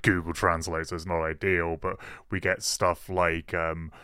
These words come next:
"As persecuted by the mysteries of fate, that everything is just according to my wishes." Things like that. Like, just v-, very epic, uh, <laughs> epic statements and sentiments that kind of fit well with the music. But yeah, despite, like,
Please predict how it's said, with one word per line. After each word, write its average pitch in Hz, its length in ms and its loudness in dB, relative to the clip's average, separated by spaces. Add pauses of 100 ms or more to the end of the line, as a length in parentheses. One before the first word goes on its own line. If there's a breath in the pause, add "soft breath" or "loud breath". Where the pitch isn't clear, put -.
(380 loud breath)
"As 101 160 -2
persecuted 101 920 2
by 87 180 2
the 90 120 -2
mysteries 95 680 -2
of 87 120 -6
fate, 95 540 -2 (460 loud breath)
that 104 360 -4
everything 110 480 0
is 90 100 -6
just - 240 -8
according 95 540 -2
to - 100 -10
my 87 160 -2
wishes." 85 500 -4
Things 120 240 2
like 104 120 6
that. 92 200 4
Like, 107 180 6
just 160 240 4 (440 loud breath)
v-, 151 140 2
very 131 360 10
epic, 104 440 4
uh, 90 380 6
<laughs> - 40 -20
epic 127 400 4
statements - 600 2
and 101 100 -4
sentiments 92 540 -2
that 120 100 -4
kind 131 120 6
of 98 120 4
fit - 260 2
well 92 240 4
with 90 120 -2
the 92 60 -2
music. 92 520 -2 (400 loud breath)
But 190 100 8
yeah, 180 160 8
despite, 156 480 4
like, 120 200 4